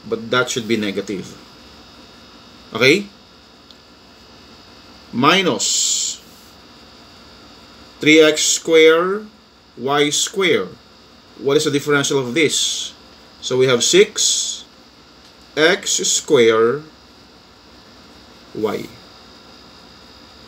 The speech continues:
Okay? What is the differential of n in terms of x? This time holding y constant. Since y is constant,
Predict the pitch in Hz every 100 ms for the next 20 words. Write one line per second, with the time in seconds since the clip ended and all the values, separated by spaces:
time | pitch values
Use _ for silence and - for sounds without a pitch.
0 | - - - 123 156 240 - - - -
1 | - - - - - - - - - -
2 | - - - - - - - - - -
3 | 254 311 285 240 240 233 226 196 143 131
4 | 135 170 185 - - _ - - - 156
5 | 156 156 147 147 143 135 143 - - -
6 | - - - - - - - - - 139
7 | - 160 156 156 156 139 143 139 131 127
8 | 123 123 120 - 160 107 - - - -
9 | - - - - - - - - - -
10 | - - - - - - 220 214 - 196
11 | 269 339 339 214 170 170 - 120 113